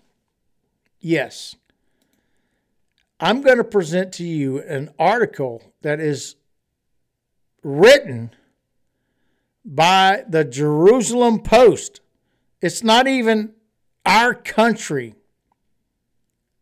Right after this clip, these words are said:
Other countries are looking at us and wondering if we can be the America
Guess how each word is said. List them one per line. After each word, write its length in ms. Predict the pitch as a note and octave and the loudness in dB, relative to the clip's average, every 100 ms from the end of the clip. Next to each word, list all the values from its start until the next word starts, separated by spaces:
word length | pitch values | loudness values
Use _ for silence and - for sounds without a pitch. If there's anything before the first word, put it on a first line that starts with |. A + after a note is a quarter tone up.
| _ _ _ _ _ _ _ _ _ - | _ _ _ _ _ _ _ _ _ 0
Other 320 | A3+ C#4 C4+ | 4 6 4
countries 960 | - - A#3+ A#3 F#3+ E3 D3+ C#3+ - - _ _ _ _ | 2 2 2 2 -2 -2 -2 -6 -12 -16 _ _ _ _
are 160 | F3+ F3 | -4 -4
looking 480 | D#3 G#3+ A3 A3+ G#3+ | 2 2 2 2 4
at 160 | G#3 | 6
us 420 | G#3 F3+ A#2+ - - _ _ _ _ _ _ - | 6 4 0 -10 -20 _ _ _ _ _ _ -4
and 340 | E3 E3 D3 | -2 -2 -6
wondering 560 | D3+ A#3 A3+ A3 G#3+ A3 | -2 -2 0 0 0 -2
if 280 | G3 - - | -2 -2 -6
we 320 | G3 E3+ A3 G#3 | -10 -4 -2 -4
can 360 | - A3 F3 | -8 -8 -6
be 480 | E3 E3 D#3 D3 D3 _ _ _ _ _ _ _ _ _ - | -4 -4 -4 -8 -12 _ _ _ _ _ _ _ _ _ -10
the 100 | D3 | -6
America 720 | C#3 D3+ A#3 G#3+ - B2+ | -2 4 4 4 2 -6